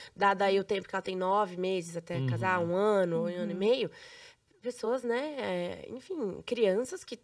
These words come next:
Speaker 1: quando eu comecei, a geração Z agora, casando, e a gente vê a, a loucura que é essa geração que não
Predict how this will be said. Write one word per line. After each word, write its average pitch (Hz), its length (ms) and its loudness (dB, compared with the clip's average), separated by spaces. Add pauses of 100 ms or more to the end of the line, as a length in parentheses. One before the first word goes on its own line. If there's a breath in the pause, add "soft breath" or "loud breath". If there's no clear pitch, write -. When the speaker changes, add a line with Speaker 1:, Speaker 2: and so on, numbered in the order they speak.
Speaker 1:
quando 190 160 -2
eu 180 80 0
comecei, 185 640 -2
a 226 80 -2
geração 214 480 -6
Z 247 280 -4
agora, 240 380 -6
casando, 220 520 -10
e 294 80 -6
a 247 40 -2
gente 220 320 -4 (460 loud breath)
vê 226 600 6 (120)
a, - 360 4
a - 100 4
loucura 440 340 4
que 262 220 -4
é 427 60 0
essa 277 180 0
geração 220 640 6
que 339 480 0 (520 soft breath)
não 254 280 -4